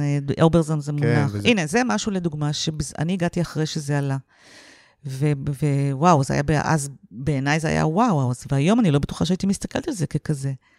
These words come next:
Speaker 2: כבר אז זה עורר שערורייה, אנחנו מדברים
Speaker 1: נכון, אבל אז זה
Speaker 2: על
Speaker 1: נראה לי
Speaker 2: תמי בן עמי, נכון?
Speaker 1: לא, זו פזית כהן.
Speaker 2: אה, פזית כהן,
Speaker 1: כן.
Speaker 2: שוכבת ב-,
Speaker 1: קורעת על ארבע,
Speaker 2: איזה תנוחה.
Speaker 1: בחוף הים,
Speaker 2: כן.
Speaker 1: עם בגד ים שרצה מיוחד כזה, שרצה להעביר את הדגם, אה.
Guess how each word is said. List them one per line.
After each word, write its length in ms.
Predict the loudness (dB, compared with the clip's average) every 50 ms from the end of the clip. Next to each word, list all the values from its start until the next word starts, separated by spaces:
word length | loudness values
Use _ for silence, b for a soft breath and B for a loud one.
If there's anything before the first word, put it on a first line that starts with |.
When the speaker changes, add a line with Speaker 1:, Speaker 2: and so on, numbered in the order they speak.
| b b b
Speaker 2:
כבר 160 | -2 -2 -2 -2
אז 200 | 0 0 0 0
זה 60 | 0
עורר 200 | -2 -2 -2 -6
שערורייה, 280 | -6 -8 -8 -8 -8 -8
אנחנו 140 | -6 -4 -2
מדברים 320 | 0 0 2 2 2 2 2
Speaker 1:
נכון, 140 | 2 0 2 2 2 2
אבל 140 | 4 4
אז 80 | 4 2
זה 60 | 2 2
Speaker 2:
על 60 | 2
Speaker 1:
נראה 220 | 2 2 2 2 2
לי 60 | 2 2
Speaker 2:
תמי 100 | 0 0
בן 160 | -2 -4 -4
עמי, 300 | -2 -2 -2 -2 -4 -6 -10
נכון? 220 | -14 -6 -2 0 2
Speaker 1:
לא, 180 | 4 2 2
זו 100 | 0 -4 -6
פזית 280 | -6 -6 -6 -6 -10 -10 -6
כהן. 280 | -4 -2 0 0 -2 -2 -4 _ _ -6
Speaker 2:
אה, 100 | -6 -6
פזית 300 | -4 -4 -6 -6 -6 -8 -6
כהן, 380 | -6 -4 -4 -2 -2 -2 -4 -6 -8
Speaker 1:
כן. 200 | -6 -6 -6 -6 -6
Speaker 2:
שוכבת 760 | -8 -8 -8 -8 -4 -2 -2 -2 -2 -2 -2 -4 -4 -4 -8 -10 -6
ב-, 80 | -4 -4 -4 -4 -4 -6 -6 -6 -6 0
Speaker 1:
קורעת 540 | 2 4 4 6 6 4 4 4 2 2 0
על 100 | -2 -2 0
ארבע, 400 | -2 -2 -2 -2 0 0 2 2 0 0
Speaker 2:
איזה 120 | -2 -6
תנוחה. 220 | -6 -2 0 0 0 2 4 2
Speaker 1:
בחוף 180 | 2 4 2 0
הים, 400 | 0 2 0 0 0 0 -2 -2 -4 -8 -12 B B B B
Speaker 2:
כן. 160 | B -10 -10 -10 -12 -12 -8
Speaker 1:
עם 140 | -8 -6 -4
בגד 260 | -4 -4 -4 -2 0
ים 220 | 2 2 2 2
שרצה 840 | 0 -2 -4 -4 -4 -6 -6 -4 -2 0 0 0 0 0 -2 -2 -2 -4
מיוחד 380 | -2 -2 -4 -4 -4 -4 -6 -4
כזה, 220 | -6 -6 -6 -6
שרצה 440 | -6 -6 -6 -6 -8 -8 -4 -2 -2
להעביר 180 | -2 -2 -2
את 80 | -4 -4
הדגם, 500 | -2 -2 -2 0 0 0 -2 0 0 0
אה. 200 | 0 0 -2